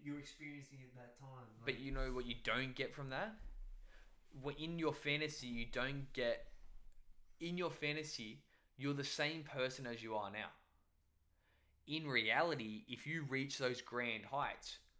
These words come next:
Speaker 2: you're a whole different person.
Speaker 1: Mm.
Speaker 2: You are just the far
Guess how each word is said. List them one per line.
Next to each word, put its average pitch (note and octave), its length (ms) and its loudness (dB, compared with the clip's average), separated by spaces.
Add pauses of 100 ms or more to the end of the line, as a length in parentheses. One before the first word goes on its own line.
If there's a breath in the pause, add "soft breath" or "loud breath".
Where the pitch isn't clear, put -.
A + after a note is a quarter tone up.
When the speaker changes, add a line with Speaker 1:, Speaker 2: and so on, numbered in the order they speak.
(280 soft breath)
Speaker 2:
you're C#3 240 -2
a B2 40 -6
whole B2+ 680 -2
different G#2+ 460 -4
person. G2+ 380 -6 (120)
Speaker 1:
Mm. B2+ 120 -10 (580 soft breath)
Speaker 2:
You D#3+ 480 0
are C3 180 6
just C3 280 -6
the B2 120 -4
far B2+ 520 2